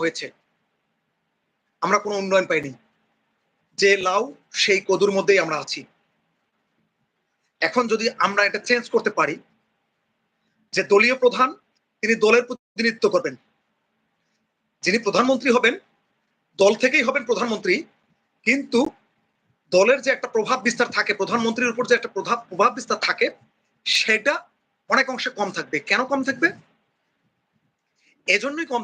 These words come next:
থাকবে, ওখানে অন্যান্য রাজনৈতিক দলের সংসদ সদস্যরা থাকবেন, আলোচনা হবে, পর্যালোচনা হবে, সংসদে আইন পাস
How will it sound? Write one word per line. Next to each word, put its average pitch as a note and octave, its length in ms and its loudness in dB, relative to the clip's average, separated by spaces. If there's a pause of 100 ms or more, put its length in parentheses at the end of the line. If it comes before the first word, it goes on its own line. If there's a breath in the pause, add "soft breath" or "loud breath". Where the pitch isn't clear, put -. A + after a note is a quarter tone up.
থাকবে, D3+ 240 -4 (580)
ওখানে B3 240 2 (120)
অন্যান্য A#3 540 -4 (640)
রাজনৈতিক G3+ 460 0 (100)
দলের G3+ 200 2 (600)
সংসদ A3 360 0
সদস্যরা G#3 400 -2
থাকবেন, G3 220 0 (800)
আলোচনা G3+ 460 -2
হবে, G#3+ 180 -2 (600)
পর্যালোচনা G#3 560 2
হবে, A3 180 0 (540)
সংসদে G#3 540 -2 (180)
আইন F#3+ 140 0 (100)
পাস G#3+ 120 -2